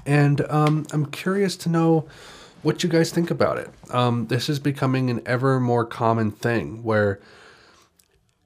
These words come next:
<sighs> I, I know people will take sides and stances, and there, there's been, um, uh, there's a video of Ken Ham, who's, like, a really staunch young earth creationist,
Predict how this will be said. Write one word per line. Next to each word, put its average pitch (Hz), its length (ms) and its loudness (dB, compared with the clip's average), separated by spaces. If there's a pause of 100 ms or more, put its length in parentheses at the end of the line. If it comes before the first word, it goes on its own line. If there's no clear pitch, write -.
<sighs> - 40 -20
I, - 580 -2
I 139 60 0
know 151 180 4
people 135 320 -2
will 107 160 2
take - 260 -8
sides 101 640 -2
and 90 100 -8
stances, 95 640 -4
and 92 160 -2
there, 92 240 -2 (460)
there's 101 240 -2
been, 95 440 -4
um, 90 460 -6 (500)
uh, 101 80 -10
there's 95 200 -6
a 92 40 -8
video 104 380 2
of 90 160 -2
Ken 131 260 0
Ham, 98 460 0
who's, 92 280 -6
like, 95 160 -8
a - 60 -10
really 101 200 -2
staunch 104 680 0
young 98 220 -2
earth 92 260 -8
creationist, 95 680 -8